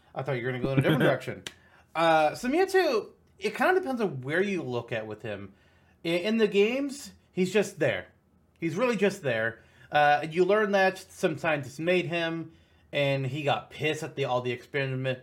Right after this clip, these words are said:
Speaker 1: experimental poking and prodding, blew up the mansion, killed the scientists, and G T F O'd to a cave to live out the rest of his days in isolation.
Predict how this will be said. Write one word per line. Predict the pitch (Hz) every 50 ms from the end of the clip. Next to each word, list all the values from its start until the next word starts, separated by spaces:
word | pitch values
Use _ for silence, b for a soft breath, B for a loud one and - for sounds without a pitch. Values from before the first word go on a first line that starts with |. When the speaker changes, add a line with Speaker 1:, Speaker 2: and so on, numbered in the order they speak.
| -
Speaker 1:
experimental | 147 135 135 - - 160 139 135 135 131 131 123
poking | 127 - 151 139 135 - 117 107
and | 104 -
prodding, | - 170 170 170 170 165 170 165 - b b b b b b b b
blew | 147 139 131 123
up | 113 -
the | - 104
mansion, | 101 120 180 233 233 220 220 214 202 208 - 214 214 208 208 202 202 196 - - _ -
killed | - 151 127 - -
the | 104
scientists, | - - - 240 226 220 214 214 202 202 214 214 214 208 - - b b b b b
and | 233 254 254 202
G | 202 254 262 254
T | - - 247 262
F | 254 247 254
O'd | 320 302 226 165 135 -
to | - 190
a | 180
cave | 185 - 233 233 196 139
to | 139
live | 131 135 135 135
out | 143 143
the | 143 139
rest | 143 143 143
of | 160
his | 151 139
days | 139 160 160 147
in | 160 165
isolation. | 170 165 170 175 185 226 240 - - 110 92 92